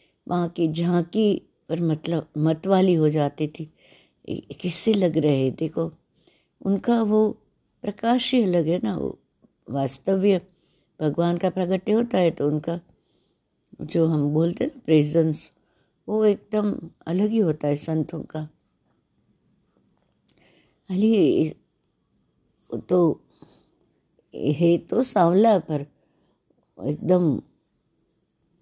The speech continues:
मोहिनी मूरत उसकी तो। हमारे ऊपर तो क्या उन्होंने मोहिनी कर डाली, हमें तो खाने पीने की भी सुध बुध न रही, सोने जागने की। क्या करे, क्या न करे, कुछ समझ में नहीं आ रहा है।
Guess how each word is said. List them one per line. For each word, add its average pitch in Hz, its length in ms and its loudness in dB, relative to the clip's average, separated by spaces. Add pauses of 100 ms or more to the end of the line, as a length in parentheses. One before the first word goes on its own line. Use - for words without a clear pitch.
(180)
मोहिनी 151 440 4
मूरत 185 540 0
उसकी 117 420 -8
तो। 120 240 -6 (1400)
हमारे 165 360 2
ऊपर 170 260 -2
तो 156 180 -6
क्या 180 400 -4
उन्होंने 214 600 0 (500)
मोहिनी 151 320 2
कर 170 180 -2
डाली, 147 340 0
हमें 156 280 -2
तो 165 320 -6 (640)
खाने 180 340 2
पीने 226 280 0
की 247 140 -2
भी 247 100 2
सुध 220 220 -2
बुध 185 240 0
न 156 140 2
रही, 123 320 0
सोने 180 460 -2
जागने 151 440 -6
की। 139 180 -10 (640)
क्या 202 220 -2
करे, 208 320 -4
क्या 175 280 -4
न 165 160 0
करे, 165 280 -2
कुछ 170 200 -8
समझ 151 400 0
में 190 120 0
नहीं 190 120 0
आ 156 180 -2
रहा 139 120 -2
है। 127 180 -4